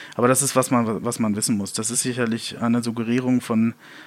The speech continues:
falschen Tatsachen, die diesem Beruf anhaften durch irgendwelche Kochshows oder irgendwelche,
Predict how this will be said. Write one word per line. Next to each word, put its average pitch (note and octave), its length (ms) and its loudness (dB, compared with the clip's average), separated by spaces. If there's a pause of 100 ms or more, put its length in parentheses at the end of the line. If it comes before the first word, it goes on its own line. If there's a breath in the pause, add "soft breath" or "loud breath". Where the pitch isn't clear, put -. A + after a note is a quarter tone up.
falschen B2+ 420 2
Tatsachen, B2 540 0
die A#2 100 -2
diesem A#2+ 280 -2
Beruf A#2 280 -6
anhaften A#2+ 460 -2
durch A#2+ 180 0
irgendwelche A#2+ 400 -2
Kochshows A#2+ 580 -4
oder A2 180 0
irgendwelche, A2 560 -2